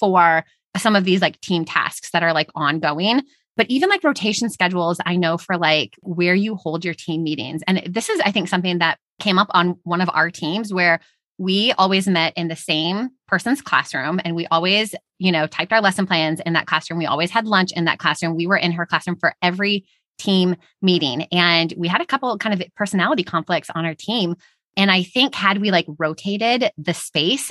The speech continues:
it would have created more of, like, a balance as far as everybody feeling like a valued and welcome member of the team.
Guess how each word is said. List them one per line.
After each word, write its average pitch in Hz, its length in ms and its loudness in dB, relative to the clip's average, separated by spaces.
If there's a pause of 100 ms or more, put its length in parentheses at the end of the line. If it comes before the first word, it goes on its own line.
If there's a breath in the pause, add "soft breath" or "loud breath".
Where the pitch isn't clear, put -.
it 180 120 2
would 175 100 0
have 175 140 -2
created 165 360 -2
more 156 200 2
of, 160 100 -2
like, 143 260 -2
a 160 100 0
balance 156 680 0
as 165 160 -4
far 156 180 4
as 151 220 0
everybody 170 380 0
feeling 160 560 0
like 156 220 -6
a 156 120 -6
valued 151 540 -2
and 156 180 -4
welcome 156 400 0
member 156 240 0
of 151 200 -4
the 156 60 -10
team. 156 360 -4